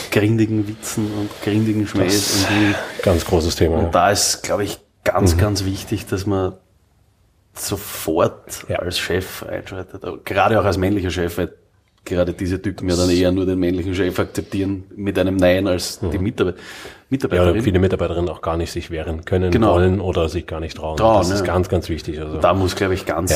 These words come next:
Speaker 2: Ja.
Speaker 1: also da muss, sobald sowas einmal vorkommt, muss da wirklich mit aller Härte
Speaker 2: Da haben wir sehr,
Speaker 1: einsteigen
Speaker 2: da haben wir
Speaker 1: und,
Speaker 2: sehr viele Beispiele schon
Speaker 1: und
Speaker 2: gehabt.
Speaker 1: die
Speaker 2: Mhm.
Speaker 1: somit auch den Mitarbeiterinnen den Rücken stärken und sagen, „Okay, ihr seid's da, bei euch,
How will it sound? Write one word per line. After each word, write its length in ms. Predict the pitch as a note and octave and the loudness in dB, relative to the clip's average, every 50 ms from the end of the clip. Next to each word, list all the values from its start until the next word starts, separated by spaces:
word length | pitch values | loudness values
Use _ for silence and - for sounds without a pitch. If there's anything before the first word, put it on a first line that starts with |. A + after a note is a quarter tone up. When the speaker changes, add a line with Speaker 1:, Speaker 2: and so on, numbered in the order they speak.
| - - | -2 -2
Speaker 2:
Ja. 40 | - | -4
Speaker 1:
also 180 | G2 - F#2 | -4 -4 -4
da 120 | F2 - F#2+ | -2 -2 0
muss, 240 | F2+ F2+ F2+ - - - - | 0 0 -2 -4 -6 -10 -12
sobald 360 | - - - - F#2 F2 E2+ - | -12 -12 -4 -2 -2 -2 -2 -4
sowas 320 | - G2 F2 G2 G#2 F#2 | -6 -4 0 0 2 2
einmal 180 | F#2+ F#2 F#2 F2+ | 2 2 0 0
vorkommt, 380 | F#2 F#2 F2+ F#2 F2 F2 - | -2 -4 -4 -4 -6 -6 -6
muss 140 | G#2 F#2 - | -6 -8 -6
da 120 | - F#2+ F2 | -6 -6 -4
wirklich 280 | F#2 F#2 G2 - - - | -4 -6 -6 -12 -8 -8
mit 280 | G2+ F#2+ - _ _ | -8 -8 -8 _ _
aller 280 | - - - - G2+ G2+ | -8 -6 -2 -2 -2 -2
Härte 420 | F#2 F2+ F2 F2+ - - G#2 F2 F2 F2 | -2 -2 -4 -4 -2 0 2 2 4 4
Speaker 2:
Da 60 | G2 | 4
haben 60 | G2 | 6
wir 80 | G2+ F#2+ | 6 6
sehr, 140 | F#2 F#2+ | 6 6
Speaker 1:
einsteigen 180 | F#2 G2 F#2+ G2+ | 4 4 4 4
Speaker 2:
da 60 | G#2+ | 4
haben 80 | A2+ A#2 | 6 4
wir 80 | A2+ | 4
Speaker 1:
und, 60 | G2 G2+ | 4 4
Speaker 2:
sehr 120 | G2 - | 2 4
viele 160 | - A2+ G2 | 4 2 2
Beispiele 360 | F2 D#2+ D#2 - - E2 D#2+ | 2 0 0 -2 -4 -6 -4
schon 100 | F2 G#2+ | -2 -2
Speaker 1:
und 40 | G#2+ F#2 | -2 -2
Speaker 2:
gehabt. 180 | D#2+ D#2 - | -4 -2 0
Speaker 1:
die 260 | G#2 G2 F#2+ F#2 F#2 F#2 - - - | 0 2 2 0 -2 -4 -6 -16 -12
Speaker 2:
Mhm. 180 | - F2 D#2+ G2+ G#2+ _ - - - _ _ _ | -10 -10 -10 -10 -14 _ -20 -20 -20 _ _ _
Speaker 1:
somit 340 | - - - G2 G#2 G#2+ G2 | -6 -2 0 2 2 4 4
auch 140 | G2 F2+ - | 4 2 2
den 160 | - G2 F#2 | 0 0 0
Mitarbeiterinnen 560 | F#2+ F#2 - G2 F#2+ F2 - E2+ F2+ F#2 F2+ | 0 0 0 0 0 0 -2 -2 -2 -2 -2
den 120 | F2 E2+ | -2 0
Rücken 220 | E2+ F#2+ G#2+ - G2 | -2 -2 -2 -2 -6
stärken 320 | F2 - E2 D#2 - - F2 | -6 -4 -6 -6 -6 -8 -10
und 80 | E2 | -10
sagen, 180 | - - F2 - _ - - - - - - _ _ | -8 -10 -12 -12 _ -20 -20 -18 -18 -20 -20 _ _
„Okay, 340 | - - G2 - - - - _ _ _ _ _ _ | 2 2 2 2 2 -10 -20 _ _ _ _ _ _
ihr 120 | G#2 G#2 G2+ | -4 -4 0
seid's 300 | - G#2 F2+ F2 - - | 0 -2 -2 -2 -2 0
da, 220 | - E2+ F2+ - | 2 4 4 2
bei 160 | - - E2 | 2 -2 -4
euch, 380 | E2 G2 G2 F2+ - - - | -2 -2 -4 -6 -8 -12 -20